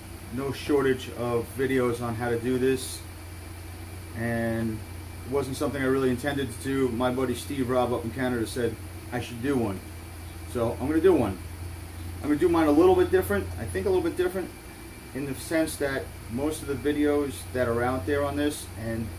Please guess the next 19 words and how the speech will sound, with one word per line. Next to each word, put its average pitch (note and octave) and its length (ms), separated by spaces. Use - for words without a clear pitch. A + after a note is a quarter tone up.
again, A#2+ 260
there's C#3 240
no D3 280
shortage C3+ 480
of G2 120
them, A#2+ 240
and A2 80
I'm A#2 160
not A#2+ 260
here C3 120
to A#2 100
knock B2 320
any C3 220
one C#3 260
of G#2+ 120
them. - 160
This A2+ 160
is A#2 120
my A#2 400